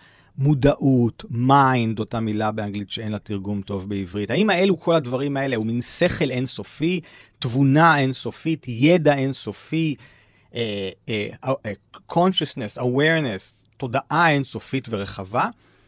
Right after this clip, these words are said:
או האם אלוהים הוא רצון, הוא אנרגיה, הוא פעולה, הוא תשוקה,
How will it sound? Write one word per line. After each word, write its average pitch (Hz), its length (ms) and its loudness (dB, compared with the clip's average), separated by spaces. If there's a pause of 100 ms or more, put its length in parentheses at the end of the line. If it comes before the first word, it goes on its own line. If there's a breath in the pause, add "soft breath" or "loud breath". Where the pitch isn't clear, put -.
(280 soft breath)
או 240 260 6
האם 147 180 4
אלוהים 160 240 2
הוא 180 160 2
רצון, 151 600 2 (400)
הוא 143 200 0
אנרגיה, 156 760 4
הוא 113 240 -4
פעולה, 147 600 6 (460 soft breath)
הוא 135 380 2
תשוקה, 123 640 2